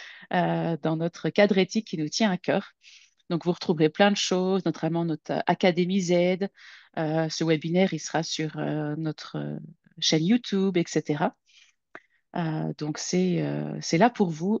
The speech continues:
Euh, n'hésitez pas à aller voir. Et puis, un prochain petit pas très simple, finalement, si vous ne connaissez pas du tout la gouvernance partagée, c'est la petite,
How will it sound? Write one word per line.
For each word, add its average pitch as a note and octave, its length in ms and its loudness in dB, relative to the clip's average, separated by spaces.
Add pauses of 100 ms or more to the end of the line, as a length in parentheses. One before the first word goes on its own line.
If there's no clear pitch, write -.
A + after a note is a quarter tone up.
(100)
Euh, D#3 480 0 (100)
n'hésitez F#3 440 -2
pas - 280 -4 (220)
à E3+ 80 -6 (100)
aller E3+ 140 2
voir. C#3 360 -6 (440)
Et F3+ 100 6
puis, B3+ 160 8
un G#3 80 8
prochain C4+ 400 6
petit C4 180 0
pas A#3+ 160 6
très - 240 2
simple, - 440 -2
finalement, A#3 400 2
si A#3+ 140 -2
vous G3 100 0
ne D#3+ 80 -4 (120)
connaissez G3+ 320 -2
pas D#4 180 6
du D#4 120 2
tout - 120 -2
la C4 120 6
gouvernance A3+ 340 4
partagée, A3+ 540 2
c'est F#3+ 280 -2
la G3+ 160 2
petite, - 300 -8